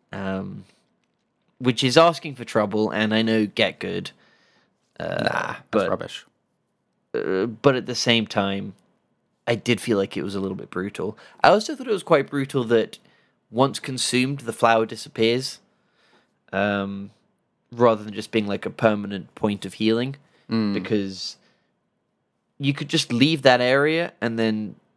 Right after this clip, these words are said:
Speaker 1: teleport right back to that area to rebirth the flower.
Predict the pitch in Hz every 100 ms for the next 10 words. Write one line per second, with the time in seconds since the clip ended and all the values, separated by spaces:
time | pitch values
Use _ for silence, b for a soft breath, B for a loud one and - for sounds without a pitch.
0 | _ - 120 120 - - 113 113 - 117
1 | - 120 117 113 117 117 123 139 139 113
2 | 107 101 110 110 - 101 107 - 101 107
3 | 101 104 117